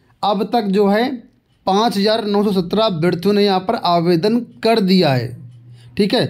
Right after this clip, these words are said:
और यहाँ पर देखिए आवेदन करे का लिंक है, यहाँ पे क्लिक करके जो है आप आवेदन कर सकते हैं। रिक्तियों का विवरण देखने के लिए यहाँ पर देखिए लिखा है रिक्ति विवरण, यहाँ से क्लिक करके आप वैकेंसी भी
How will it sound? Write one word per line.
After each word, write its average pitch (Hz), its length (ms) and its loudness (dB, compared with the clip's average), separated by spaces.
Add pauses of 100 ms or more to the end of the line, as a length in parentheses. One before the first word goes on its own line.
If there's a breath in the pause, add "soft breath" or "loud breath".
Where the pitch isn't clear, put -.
और 160 160 0
यहाँ 190 260 2
पर 220 180 2
देखिए 208 280 2
आवेदन 185 480 0
करे 202 260 2
का 190 120 0
लिंक 180 380 2
है, 214 160 2
यहाँ 180 200 2
पे 180 160 0
क्लिक 190 300 -2
करके 190 340 0
जो 196 180 2
है 190 100 4
आप 202 300 0 (340 loud breath)
आवेदन 170 480 2
कर 202 160 2
सकते 190 360 0
हैं। 233 240 0 (420 loud breath)
रिक्तियों 185 460 2
का 240 120 2
विवरण 190 420 4
देखने 214 340 0
के 220 140 -8
लिए 208 100 2
यहाँ 190 260 2
पर 202 160 -2
देखिए 196 260 0
लिखा 208 180 0
है 190 100 2
रिक्ति 175 400 -4
विवरण, 202 280 4
यहाँ 185 280 2
से 196 140 -2
क्लिक 185 280 -4
करके 175 280 -2
आप 214 160 0
वैकेंसी 175 500 0
भी 214 240 0